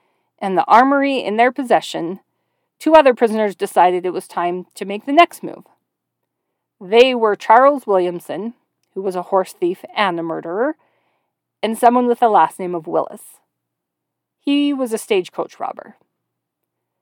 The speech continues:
The men dropped to the outside of the building, and instead of just quietly sneaking away, they actually broke into the warden's house and surprised him and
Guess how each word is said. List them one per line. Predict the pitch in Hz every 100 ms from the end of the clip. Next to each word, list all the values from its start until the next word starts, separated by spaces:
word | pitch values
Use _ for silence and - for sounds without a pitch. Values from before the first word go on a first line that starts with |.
| _
The | 196
men | 240 262 262 -
dropped | 180 226 294 -
to | 269
the | 247
outside | 208 - 220 196
of |
the | 208
building, | 190 165 160 180 214 _ _ _ _ _
and | 233
instead | 247 247 - 277
of | 381 254
just | 269 -
quietly | - - 175 247 269 254
sneaking | - 269 285 247
away, | 208 226 226 202 - _ _ _ _ _
they | 190 294 294
actually | 262 277 - 285 247
broke | 190 202 226 277 -
into | 262 240
the | 247
warden's | 220 240 247 220 -
house | 147 170 - _ _ _ _ _
and | 226
surprised | 226 240 - 269 285 -
him | 254 208 214
and | 190